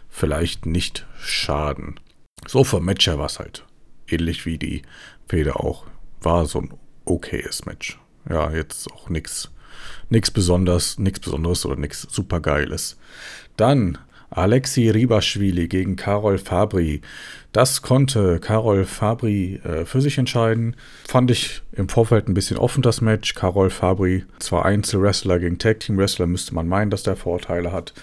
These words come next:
aber nichtsdestotrotz war der ja jetzt auch bislang nicht die größte Granate. Daher war das ein offenes Match.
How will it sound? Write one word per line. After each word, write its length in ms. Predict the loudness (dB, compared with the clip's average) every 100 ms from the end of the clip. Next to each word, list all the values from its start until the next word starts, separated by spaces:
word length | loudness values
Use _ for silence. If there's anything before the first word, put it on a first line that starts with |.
| -20 -18
aber 520 | -6 -2 2 2 0 -2 -14 -18 -16 -8
nichtsdestotrotz 1080 | -6 -6 -4 -4 -2 -4 -4 -2 -2 -2 -4 -6
war 140 | 2 4
der 140 | 4
ja 260 | 4 4 2
jetzt 140 | 0
auch 160 | -2 -2
bislang 420 | -4 -4 -2 -2
nicht 220 | -2 -2
die 80 | -4
größte 380 | 0 0 0 -4
Granate. 540 | -4 -4 -4 -4 -6 -6 -18 -20 -20 -12
Daher 580 | -6 -2 0 0 0 -2
war 120 | -2
das 220 | 0 0 -2
ein 180 | -6 -4
offenes 480 | -6 2 2 2 -2
Match. 360 | -4 -4 -8